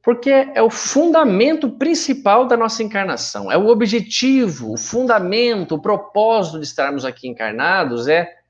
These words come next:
melhorarmos. E a melhora consiste numa renovação, porque não é simplesmente aprender algo e esse algo já é o que foi conquistado, aprendido na sua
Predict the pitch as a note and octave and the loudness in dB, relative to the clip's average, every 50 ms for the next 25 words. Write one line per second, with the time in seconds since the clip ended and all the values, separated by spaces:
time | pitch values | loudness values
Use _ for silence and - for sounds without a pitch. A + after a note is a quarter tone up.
0 | _ _ _ C#3 F3 A3+ A#3+ C4 C#4+ D4+ - A3 F3+ E3 D#3+ D#3 D3+ C#3 A#2+ A2 | _ _ _ 0 4 4 4 6 6 4 6 6 4 4 4 2 2 0 -2 -4
1 | G#2 - - - _ _ _ _ - - - _ - F#3+ G#3+ A3+ A#3 B3 C#4+ F4 | -8 -12 -16 -18 _ _ _ _ -20 -20 -10 _ 0 2 2 4 2 2 2 2
2 | F4 C4 G3 F#3 G#3 A#3+ C4 B3+ A#3 G3 E3+ E3+ - F3+ E3 D#3+ - A#3+ A#3 A3 | 2 2 2 2 2 4 4 4 4 2 0 -2 -4 -8 -10 -8 -6 -8 -8 -6
3 | - A#3 A3 A3 A3 G#3+ F#3+ D#3+ F3+ A3+ D4 D#4+ D#4 D#4 C#4+ A#3 G#3+ G3 F#3 - | -8 -8 -6 -4 -4 -4 -4 -2 -2 0 0 0 -2 -2 -2 -2 -2 -2 -4 -4
4 | - - C#3 A#2+ A2 - - _ _ - - _ _ G#3+ G#3 A#3+ B3+ C#4 E4 D4 | -6 -6 -6 -6 -6 -8 -14 _ _ -20 -20 _ _ -4 -2 0 0 0 -2 -4
5 | - D4+ C#4+ B3 A#3 G3+ F#3+ G3 F3+ - F3 D#3 - - D#3+ D#3 D3 C#3+ C#3 C3 | -4 -6 -4 -4 -4 -4 -4 -6 -2 -2 -4 -4 -4 -4 -2 -2 0 0 0 0
6 | D3+ F#3+ A#3 - F3+ F3+ G3 A3+ C4 C4 B3 D4 D4 C#4+ - _ _ _ - G#3 | 2 2 2 2 2 4 4 4 2 2 0 -4 -6 -6 -10 _ _ _ -4 -4
7 | G#3 G3+ - - G3 F#3 F#3+ G3+ G#3 G#3+ A3+ G3+ F#3 F3+ E3 E3+ F3+ G3 G#3 G3 | -2 -2 -2 2 4 4 4 4 2 0 -2 -2 0 0 2 2 4 2 2 0
8 | G3 - F3+ - - F#3 F3 F3 E3+ E3 D#3+ D3+ - - - - - D#3+ E3+ G3 | -2 -6 -10 -8 -6 -6 -6 -4 -6 -6 -6 -6 -8 -14 -16 -4 0 0 2 2
9 | G#3 G3+ F3+ - - E3 D#3+ C#3 B2+ F#3+ F#3+ F#3+ F#3+ F3+ D#3+ D#3 - - F#3+ F#3+ | 2 0 -2 -2 -2 -4 -4 -4 -4 -6 -6 -6 -6 -8 -8 -8 -8 -6 0 2
10 | F#3 E3 - | 2 2 0